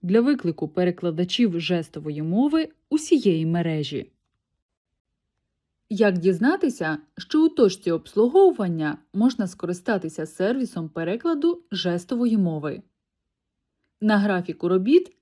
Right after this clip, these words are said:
є спеціальна позначка. Доступні сервіси. Перше. Connect Pro та Connect Q R для виклику онлайн-перекладача.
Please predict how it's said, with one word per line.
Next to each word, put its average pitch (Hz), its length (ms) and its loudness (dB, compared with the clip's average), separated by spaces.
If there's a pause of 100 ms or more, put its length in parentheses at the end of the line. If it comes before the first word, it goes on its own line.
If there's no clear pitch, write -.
(140)
є 185 280 2
спеціальна 185 640 -2
позначка. 175 760 -4 (1900)
Доступні 240 600 4
сервіси. 156 680 -4 (840)
Перше. 170 540 -4 (1400)
Connect 220 500 0
Pro 226 360 2 (220)
та 202 120 2
Connect 202 600 -2
Q 170 120 -2
R 214 280 0 (300)
для 196 240 4
виклику 311 680 2
онлайн-перекладача. 185 1300 0